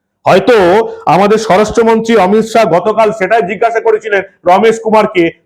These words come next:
"তুমি বাঁচলে কি করে?" আজকে প্রধানমন্ত্রী নরেন্দ্র মোদী তাকে দেখা করতে গেলেন তার সঙ্গে, একেবারে তার, তিনি ট্রমার মধ্যে আছেন, একেবারে তার মুখের কাছে মুখ নিয়ে গিয়ে প্রধানমন্ত্রী হয়তো এটাই জিজ্ঞাসা করলেন, "তুমি বাঁচলে কি করে ভাই?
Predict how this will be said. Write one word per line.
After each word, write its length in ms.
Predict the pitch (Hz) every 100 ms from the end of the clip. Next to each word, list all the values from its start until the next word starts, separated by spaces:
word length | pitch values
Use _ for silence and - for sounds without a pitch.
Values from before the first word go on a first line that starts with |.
| -
"তুমি 180 | 269
বাঁচলে 580 | 226 180 214 226 233 233
কি 160 | 226 202
করে?" 260 | 160 117 - _ _
আজকে 340 | 175 165 254
প্রধানমন্ত্রী 640 | 254 208 226 240 247 226 254
নরেন্দ্র 400 | 220 233 240 240
মোদী 220 | 226 240
তাকে 180 | 214 226
দেখা 200 | 208 220
করতে 240 | 208 220
গেলেন 220 | 214 214
তার 120 | 196 175
সঙ্গে, 220 | 175 156 113 - _ _ _ _ _ _ _ _ _
একেবারে 500 | 147 196 214 220 233
তার, 280 | 226 202 214 220
তিনি 160 | 220
ট্রমার 440 | 226 190 196 220 226
মধ্যে 300 | 220 156 208
আছেন, 340 | - 175 135
একেবারে 380 | 143 180 190 202
তার 200 | 202 180
মুখের 300 | 170 208 202
কাছে 360 | 208 208 208 214 - -
মুখ 200 | 170 190
নিয়ে 280 | 202 220 214
গিয়ে 160 | 214
প্রধানমন্ত্রী 640 | 220 170 202 208 214 214 226
হয়তো 180 | 214 220
এটাই 320 | 226 208 240
জিজ্ঞাসা 420 | 185 196 240 240
করলেন, 460 | 240 226 202 180 214 _ _ _ _ 165
"তুমি 200 | 240 269
বাঁচলে 540 | 123 156 202 254 269
কি 120 | 277
করে 200 | 254 226
ভাই? 320 | 185 190 214